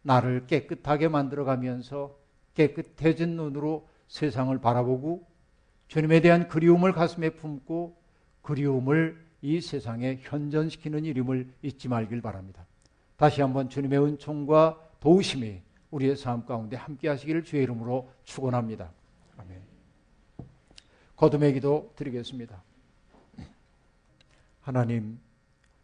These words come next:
우리 속에 있는 하나님의 성품의 씨앗이 어쩌면 이렇게 발아하지 못하는지 모르겠습니다. 사는 동안 나를 지켜내기 위해 마치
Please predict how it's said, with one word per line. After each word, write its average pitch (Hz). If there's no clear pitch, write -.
우리 135
속에 127
있는 123
하나님의 113
성품의 120
씨앗이 131
어쩌면 143
이렇게 127
발아하지 113
못하는지 123
모르겠습니다. 101
사는 113
동안 113
나를 113
지켜내기 117
위해 120
마치 143